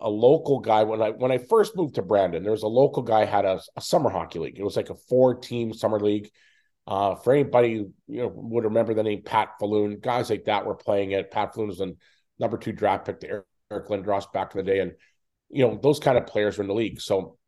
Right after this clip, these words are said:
this guy, he was going to sell the league. And he said, "I gotta move to Japan to go teach English." <laughs> Uh, that's, that's bizarre as it is. And, you know, "Would you like to buy the league?" And I s-, so I'm sitting,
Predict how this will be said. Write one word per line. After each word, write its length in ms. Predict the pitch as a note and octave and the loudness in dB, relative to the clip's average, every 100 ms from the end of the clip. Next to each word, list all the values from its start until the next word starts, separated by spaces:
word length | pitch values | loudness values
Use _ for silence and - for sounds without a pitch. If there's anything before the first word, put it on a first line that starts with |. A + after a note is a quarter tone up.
| _ _ _ - | _ _ _ 2
this 180 | B2+ | 2
guy, 760 | - - D3 E3+ A2 G#2+ A#2 - _ _ | 0 2 4 6 6 4 0 -4 _ _
he 320 | - - B2+ | -16 -4 2
was 320 | A#2 G#2 - _ _ | 4 4 -2 _ _
going 140 | A#2 | 0
to 60 | A2+ | 0
sell 260 | - G3+ G3 | 4 4 6
the 60 | |
league. 360 | A#2 G#2+ A2+ - _ _ - - - | 2 0 -2 -8 _ _ -20 -20 -4
And 160 | A2+ | -2
he 100 | B2 | -2
said, 440 | A2 - A#2 G#2+ - _ | 0 6 6 6 -6 _
"I 80 | - | -8
gotta 200 | A#2 C#3 | 0 2
move 280 | C#3+ C3+ C3+ | 4 2 2
to 100 | - | -4
Japan 760 | F#2+ - - - F#3+ D#3 A2 A2 | -8 -10 -16 -4 2 2 2 0
to 120 | A2 | -4
go 220 | - C3+ | -4 -6
teach 280 | C3+ D3+ D3 | -6 -8 -6
English." 560 | C3+ C#3 - G2 - - | -4 -4 -6 -10 -12 -16
<laughs> 40 | _ _ _ _ D3 - E3 | _ _ _ _ -18 -12 -12
Uh, 360 | G2+ F#2+ G2+ A#2 | -10 -8 -6 2
that's, 320 | A#2 B2+ B2 G#2 | 6 6 4 2
that's 220 | A#2+ B2 | 2 2
bizarre 380 | A2+ G2+ G2+ G2+ | -4 0 2 4
as 140 | F#2 | 0
it 60 | G#2 | -2
is. 260 | G#2+ A#2 A2 _ _ | -2 -4 -14 _ _
And, 520 | - A#2 A#2 A#2 A#2 A2+ _ _ | -2 2 4 4 2 -2 _ _
you 80 | C3 | -2
know, 60 | A2 | -2
"Would 160 | A2+ | 0
you 80 | A2+ | 0
like 80 | G#2+ | -2
to 60 | F2+ | -2
buy 180 | F#2+ | 0
the 80 | G2 | 2
league?" 220 | A2+ D3 | 2 0
And 100 | G#2+ | 0
I 40 | G2 | -4
s-, 200 | - - | -8 -20
so 180 | _ - | _ -4
I'm 60 | G2+ | -4
sitting, 640 | - - D#3+ D3 A#2+ G#2+ | -6 2 4 4 2 -6